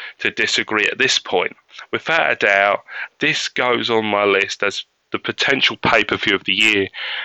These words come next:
as well as the two options for match of the year. I couldn't have asked for anything more, and when I got the two personal rivalries, storytelling and a heel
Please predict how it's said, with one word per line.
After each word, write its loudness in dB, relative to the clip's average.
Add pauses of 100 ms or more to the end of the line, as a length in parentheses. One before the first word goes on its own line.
(180)
as 0
well 6 (140)
as -2
the -10
two 0
options 0
for -2
match 0
of -4
the 0
year. 0 (540)
I -4
couldn't 0
have 0
asked 2
for 0
anything 0
more, 2 (300)
and 0
when 0
I 0
got 4 (320)
the -4
two 2
personal 0
rivalries, 0 (480)
storytelling 2
and 2
a 0
heel 4